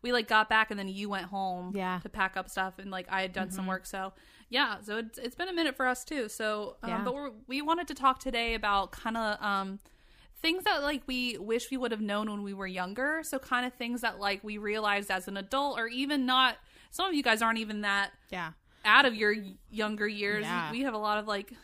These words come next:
Speaker 1: youngins that listen to us.
Speaker 2: But basically what, like, little Maggie would have been like, "Big Maggie, what?" Not, like, large Maggie. I mean, like,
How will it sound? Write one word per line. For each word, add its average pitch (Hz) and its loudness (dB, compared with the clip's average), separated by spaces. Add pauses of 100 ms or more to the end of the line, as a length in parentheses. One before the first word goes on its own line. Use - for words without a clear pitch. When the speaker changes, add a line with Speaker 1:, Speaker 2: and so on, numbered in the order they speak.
(120)
Speaker 1:
youngins 214 0
that 202 -2
listen 202 -6
to 202 -6
us. 202 -4
Speaker 2:
But 247 2
basically 254 0
what, 220 -4
like, 196 -4
little 202 -2
Maggie 170 -6
would 165 -8
have 170 -8
been 170 -8
like, 160 -8 (720)
"Big 320 2
Maggie, 208 -2 (140)
what?" 240 -2
Not, 240 2
like, 262 -2
large 190 -4 (120)
Maggie. 170 -10 (160)
I 208 0
mean, 202 -2
like, 202 -4